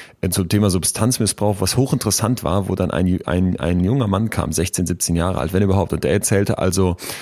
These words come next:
ähm, der wurde dann quasi befragt von unserem Seminarleiter, der auch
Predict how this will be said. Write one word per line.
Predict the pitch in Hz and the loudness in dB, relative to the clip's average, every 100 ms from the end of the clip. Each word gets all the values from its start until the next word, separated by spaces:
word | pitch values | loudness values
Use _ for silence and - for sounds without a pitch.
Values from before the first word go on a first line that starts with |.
| - - - | -14 -14 -2
ähm, | 90 90 90 85 85 82 | 2 4 4 2 2 2
der | 85 | 2
wurde | 95 98 | 2 0
dann | |
quasi | 80 87 85 | 0 0 0
befragt | 82 - 98 120 - | -2 -2 0 0 -2
von | 92 | -2
unserem | - 87 85 82 82 82 82 | 0 0 0 0 0 0 -2
Seminarleiter, | 85 85 87 95 117 104 98 95 | 0 2 2 2 2 0 0 0
der | 85 - | 0 0
auch | 82 - | -2 -4